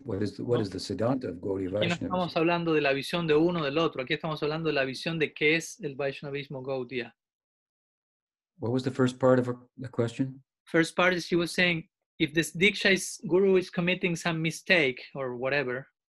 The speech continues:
Speaker 1: Hmm.
Speaker 2: how is our parampara left? How to conceive the remaining, if you will, of our parampara? Is some gapping, some cutting for the disciple in his, her conception of the parampara? What to do in that connection?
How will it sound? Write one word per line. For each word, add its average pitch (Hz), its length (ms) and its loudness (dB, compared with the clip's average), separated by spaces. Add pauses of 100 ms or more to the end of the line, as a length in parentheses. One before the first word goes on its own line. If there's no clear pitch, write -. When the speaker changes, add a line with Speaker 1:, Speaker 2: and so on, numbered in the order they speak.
(500)
Speaker 1:
Hmm. 107 100 -2
Speaker 2:
how 202 220 6
is 196 300 -2
our 180 300 6
parampara 165 600 2
left? 143 460 0
How 165 160 6
to 165 140 -8
conceive 156 600 0
the 147 160 2
remaining, 160 500 2
if 131 140 -8
you 147 100 -6
will, 147 180 0
of - 100 -6
our 147 220 2
parampara? 139 580 -2
Is 135 140 -8
some 147 240 -4
gapping, 175 580 0
some 151 400 -6
cutting 185 540 -4 (360)
for 139 140 -6
the 139 140 -2
disciple 160 600 -2
in 143 140 -6
his, 160 280 -4
her 156 140 0
conception 151 600 -8
of 143 140 -14
the - 60 -12
parampara? 151 600 -4 (540)
What - 180 -2
to 160 100 -4
do 156 180 0
in 135 100 -6
that 135 180 -2 (160)
connection? 123 480 -14